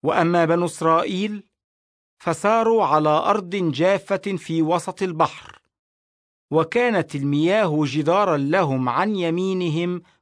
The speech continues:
وعن يسارهم. في ذلك اليوم خلص الله إسرائيل من يد المصريين،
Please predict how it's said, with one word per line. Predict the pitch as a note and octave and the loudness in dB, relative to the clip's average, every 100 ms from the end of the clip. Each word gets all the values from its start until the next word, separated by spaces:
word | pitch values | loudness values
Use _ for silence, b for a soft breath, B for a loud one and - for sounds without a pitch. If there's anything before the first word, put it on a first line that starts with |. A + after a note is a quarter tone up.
| - | 0
وعن | D#3+ C#3+ D#3 | 2 2 2
يسارهم. | D#3 D3+ D3 B2+ A#2 G#2+ A2 A2 - _ _ _ _ _ _ _ _ _ _ _ _ _ | 0 -2 -2 -4 -6 -8 -10 -14 -20 _ _ _ _ _ _ _ _ _ _ _ _ _
في | - D3 | -4 -2
ذلك | C3+ D3+ D#3 D3+ | 2 0 0 -2
اليوم | D3+ D3+ C#3 A#2+ G#2+ - _ _ _ _ _ _ _ | 0 2 2 0 -6 -14 _ _ _ _ _ _ _
خلص | - G3+ A3+ G#3 F#3 D#3+ | -4 -2 0 -2 -4 -4
الله | C#3+ D3+ F#3+ G3 F3+ F3+ | -4 0 0 0 -2 -4
إسرائيل | E3 E3 D3+ D#3 - G#3+ A3+ F3 | -6 -2 0 0 -2 -4 -2 0
من | D3+ D3 | 0 0
يد | C#3+ F#3 G3+ | 0 -2 -2
المصريين، | G#3 G3 - E3 D#3+ D3 B2 G#2+ G2 | -4 -4 -6 -6 -4 -4 -4 -6 -10